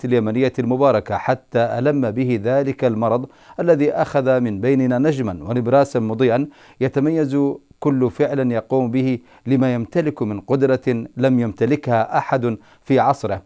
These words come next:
كما عملنا معا في مجلس النواب وخلال تقلده العديد من المناصب الحكومية وآخرها رئيسا للحكومة، حيث تشهد له السياسات الاقتصادية والمالية والإدارية والنقدية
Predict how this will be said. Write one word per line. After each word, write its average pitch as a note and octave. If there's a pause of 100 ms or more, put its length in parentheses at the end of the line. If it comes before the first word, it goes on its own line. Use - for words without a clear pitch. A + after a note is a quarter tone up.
(280)
كما C3
عملنا A2
معا B2+
في A2
مجلس A2
النواب B2+ (300)
وخلال D#3
تقلده C3+
العديد C3+
من G#2+
المناصب B2
الحكومية C3 (320)
وآخرها D3
رئيسا C3
للحكومة، C3
حيث B2+ (160)
تشهد C3
له B2
السياسات A#2+
الاقتصادية B2 (460)
والمالية B2+
والإدارية B2+
والنقدية C3